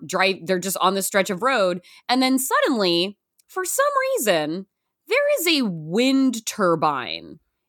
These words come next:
in a wooded, like, slightly clear, like, almost field area that gets struck by lightning,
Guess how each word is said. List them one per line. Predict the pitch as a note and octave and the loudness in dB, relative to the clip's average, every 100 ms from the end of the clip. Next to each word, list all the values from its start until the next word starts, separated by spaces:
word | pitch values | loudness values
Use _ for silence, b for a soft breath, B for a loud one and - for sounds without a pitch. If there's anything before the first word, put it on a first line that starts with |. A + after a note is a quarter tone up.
| _ | _
in | C4+ D#4 | -2 0
a | D4+ D4+ D4 C4 A#3+ _ _ _ _ | 2 2 2 0 -4 _ _ _ _
wooded, | F#3+ D#3+ F3+ C#4 E4+ F#4 C4+ - - _ _ _ _ | -10 -6 -2 0 2 0 0 -4 -6 _ _ _ _
like, | A#3 A3+ G3+ - | -2 -2 -2 -8
slightly | - - - C4 C#4 D#4 - C#4 B3+ | -6 -4 -4 0 0 0 2 0 0
clear, | - C4 C#4 C4 B3 - | -4 0 2 4 2 0
like, | A3 | 0
almost | A3 A3+ G#3 - | 2 2 0 -4
field | - - G3 G#3 A#3 B3 - | -10 -8 -2 0 0 -2 -2
area | C4+ C#4+ D4 D#4 E4 E4 b b b - | 0 2 2 2 0 -2 b b b -2
that | C4+ | 0
gets | C#4+ A3+ | 0 0
struck | - - C#4+ D#4+ - | -4 -2 -2 -2 0
by | D4 | 0
lightning, | A#3+ A3 A3+ G#3+ F#3+ E3+ | 2 0 0 0 0 0